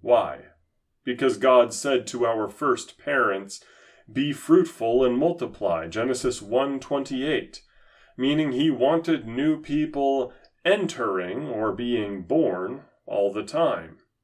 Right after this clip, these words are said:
We exit people's lives. Why? Because God scattered the nations at Babel, Genesis chapter eleven, meaning he did not intend for us to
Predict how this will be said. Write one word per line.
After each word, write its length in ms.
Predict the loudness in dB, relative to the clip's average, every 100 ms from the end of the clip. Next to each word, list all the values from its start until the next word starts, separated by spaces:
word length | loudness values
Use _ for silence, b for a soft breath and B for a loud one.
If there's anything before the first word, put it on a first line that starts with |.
| _ _ _ _ -14
We 440 | -4 -2 -2 -4 0
exit 600 | 0 0 -8 -8 -10 -20
people's 480 | -8 -6 -4 -4 -4
lives. 720 | 0 2 2 -2 -10 -16 -20 b b b b
Why? 560 | -8 -2 2 2 0 -6 -16 _ -10
Because 340 | -8 0 -2
God 360 | 0 0 2 2
scattered 680 | -2 -4 4 4 6 4 4
the 100 | 2
nations 540 | 4 4 4 -4 -2
at 160 | -2 0
Babel, 640 | 2 4 4 0 -6 -14
Genesis 520 | -6 -4 -2 -2 -4
chapter 540 | -2 2 2 2 -4 -2
eleven, 560 | 0 2 2 0 -4 -10 B B B
meaning 400 | 0 2 2 0
he 180 | 0 0
did 240 | 0 -6
not 420 | -4 0 2 0
intend 720 | -4 -4 -6 -4 -4 -2 -2 -4
for 320 | -4 -4 0
us 240 | -2 -4 -8
to 320 | -4 -4